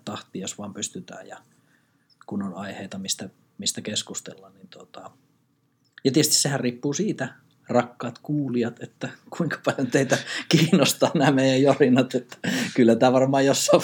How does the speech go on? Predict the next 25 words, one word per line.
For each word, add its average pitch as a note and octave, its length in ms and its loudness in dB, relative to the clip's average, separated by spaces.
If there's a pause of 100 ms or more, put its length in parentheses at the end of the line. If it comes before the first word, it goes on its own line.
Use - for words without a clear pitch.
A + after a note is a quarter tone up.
vaiheessa E3 460 2
hiipuu, C3 420 2
jos A2 220 -4
me, B2+ 80 0 (560)
jos A#2+ 160 2
me A#2 140 0
ei A#2+ 80 2
tota A#2+ 220 0
kuulijoita G#2+ 560 2
saada. G3 300 -8
Mut G3 220 -6
yritetään F#3+ 420 4
pitää E3+ 240 2
tää D#3 200 0
mielenkiintoisena. B2 640 2
Ja B2 60 2
tarkoitus E3 440 4
ei C#3+ 200 2
oo C#3 100 2
olla C#3 200 0
niinku B2 300 0
mitenkään A#2 420 -6
kovin A#2+ 220 2
tiukkapipoinen G#2+ 680 -4
eikä G2+ 240 -14